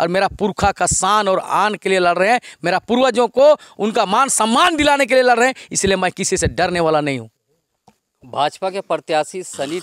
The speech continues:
Speaker 2: टोप्पो भी जो है चुनावी मैदान में है, किस तरह से देखते हैं उनको प्रतिद्वंदी के रूप में?
Speaker 1: उनको क्या बोलेंगे, हम लोग तो देख ही रहे हैं भाजपा क्या है।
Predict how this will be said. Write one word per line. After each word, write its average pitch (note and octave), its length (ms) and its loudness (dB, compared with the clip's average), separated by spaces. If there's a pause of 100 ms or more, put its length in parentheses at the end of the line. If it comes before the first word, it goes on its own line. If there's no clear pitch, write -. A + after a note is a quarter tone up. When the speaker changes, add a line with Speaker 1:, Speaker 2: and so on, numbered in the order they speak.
Speaker 2:
टोप्पो E3 320 -8
भी E3 140 -10
जो D3 160 -8
है C#3 180 -6
चुनावी C3+ 420 -10
मैदान C3 340 -6
में A#2+ 140 -16
है, G2+ 180 -20 (800)
किस F3+ 160 -14
तरह F3 160 -8
से E3 120 -16
देखते C#3 280 -16
हैं A#2+ 60 -16
उनको A#2 140 -18
प्रतिद्वंदी A2+ 540 -18
के G#2 80 -20
रूप F#2+ 160 -20
में? - 120 -20 (1000)
Speaker 1:
उनको G3+ 520 -2
क्या G3+ 420 0
बोलेंगे, E3 520 0 (920)
हम F3+ 180 -4
लोग G#3+ 200 0
तो G#3+ 120 0
देख F3+ 260 0
ही - 60 2
रहे F#3 280 0
हैं F#3 180 -2
भाजपा E3 520 -2 (720)
क्या F#3+ 180 0
है। D3 240 -2